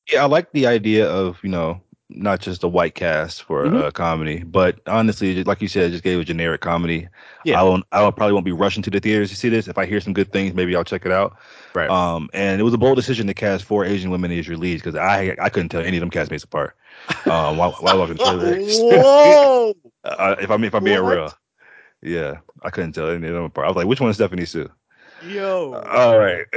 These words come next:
Speaker 2: God,
Speaker 1: Moving
Speaker 2: I'm
Speaker 1: on.
Speaker 2: not cutting that at all. <laughs>
Speaker 1: Moving on. Asian people, I love you. Um,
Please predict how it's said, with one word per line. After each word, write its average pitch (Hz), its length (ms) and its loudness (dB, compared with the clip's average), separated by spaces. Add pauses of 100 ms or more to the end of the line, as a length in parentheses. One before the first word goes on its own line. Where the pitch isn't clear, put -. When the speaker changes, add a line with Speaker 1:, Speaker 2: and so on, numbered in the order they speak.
(120)
Speaker 2:
God, 104 320 -14
Speaker 1:
Moving 135 360 2
Speaker 2:
I'm 101 120 -2
Speaker 1:
on. 92 180 -16
Speaker 2:
not 107 180 -18
cutting 95 260 -18
that 85 180 -20
at 87 100 -20
all. 92 160 -16 (240)
<laughs> - 240 -8
Speaker 1:
Moving 101 320 -4
on. 87 260 -8 (140)
Asian 107 240 2
people, 139 220 2
I - 20 6
love 113 160 2
you. 147 100 -2 (600)
Um, 101 360 0